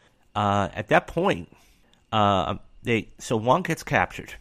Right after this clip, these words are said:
So we see Wong gets captured, and then, because America cannot control her powers, um, Strange and her actually go through the multiverse. And I will say this, this is actually the first cool,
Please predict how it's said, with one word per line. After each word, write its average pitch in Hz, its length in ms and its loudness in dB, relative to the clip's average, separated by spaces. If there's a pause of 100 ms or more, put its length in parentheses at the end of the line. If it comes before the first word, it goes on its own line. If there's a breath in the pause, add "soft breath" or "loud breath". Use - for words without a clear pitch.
(680)
So 98 460 -2
we 104 140 -6
see 147 160 -6
Wong 120 240 0
gets - 380 -10
captured, 98 580 -2 (500 loud breath)
and 117 200 0
then, 139 360 -2 (360)
because 117 280 -2
America 117 380 2
cannot 113 600 0 (320)
control 113 400 -8
her 73 80 -6
powers, - 720 -4 (500 soft breath)
um, 104 480 2 (280)
Strange 120 760 -4
and 104 120 -8
her 101 400 -2
actually 95 320 -4
go 95 140 -6
through 87 160 -10
the 85 60 -10
multiverse. - 600 -12 (340 loud breath)
And 104 160 -2
I 104 60 0
will 117 120 -2
say 123 260 0
this, - 400 0 (340 soft breath)
this 135 220 -2
is 143 120 -2
actually 123 360 2
the 92 100 -4
first - 540 -2
cool, 127 640 -2